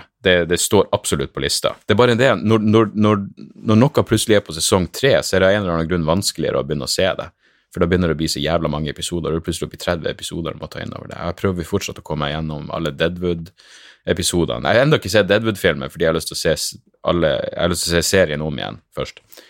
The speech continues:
Så, eh, det, det, det er mye greier der ute, men, eh, det er en, eh, papirhuset. For det er det som er Money Heist, ikke sant? Ja, det står, eh, høyt oppe på lista. Så, eh, så det skal sjekkes. Ehm,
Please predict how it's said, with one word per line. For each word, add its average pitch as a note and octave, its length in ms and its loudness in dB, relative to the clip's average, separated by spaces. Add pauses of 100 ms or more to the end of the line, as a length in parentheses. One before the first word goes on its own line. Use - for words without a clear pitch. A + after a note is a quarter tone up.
(520)
Så, G#2 180 6
eh, G2 220 6 (280)
det, C#3 140 4 (100)
det, D#3 120 6 (120)
det D#3+ 120 6
er D#3 40 4
mye D#3+ 200 6
greier G#2 180 6
der D#2 160 2
ute, D2+ 240 -4
men, D#2 240 0
eh, D#2 400 2
det E2 160 -8
er D#2+ 140 -4
en, D#2+ 100 -4
eh, D#2+ 260 -6 (140)
papirhuset. F2 760 -2
For G#2+ 120 2
det C3 80 6
er D#3 80 6
det C3 100 0
som F#2+ 80 4
er E2+ 80 2
Money E2+ 340 0
Heist, - 380 -4
ikke D#2+ 160 -4
sant? C2 240 -6 (320)
Ja, D#2 140 2 (340)
det E2+ 140 6 (1200)
står, D2 400 2
eh, A1+ 120 -6 (120)
høyt C#3 240 4
oppe D#2 160 -4
på - 80 -8
lista. - 320 -6 (1120)
Så, D2 360 -8
eh, C#2 260 -6 (300)
så - 120 0
det G#2+ 120 6
skal A#2+ 120 2
sjekkes. - 460 -2 (500)
Ehm, D3+ 460 4